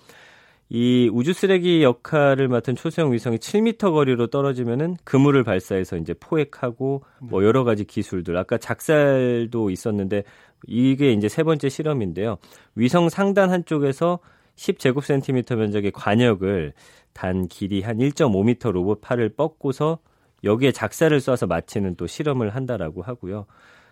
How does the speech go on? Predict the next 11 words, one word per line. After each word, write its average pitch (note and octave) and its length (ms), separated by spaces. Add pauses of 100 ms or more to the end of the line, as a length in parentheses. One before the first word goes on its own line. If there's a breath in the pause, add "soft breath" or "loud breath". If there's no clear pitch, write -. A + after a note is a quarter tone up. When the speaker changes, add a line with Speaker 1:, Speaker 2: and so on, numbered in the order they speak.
(100)
Speaker 1:
뭐 A2 180
이런 D#3+ 920
실험을 D3+ 360
지금 B2 340
뭐 G2+ 140
일본에서도 C3 640
하고 A2 180
있고 G#2 160
러시아에서도 G#2+ 680
하고 G#2+ 220
있고 G#2 280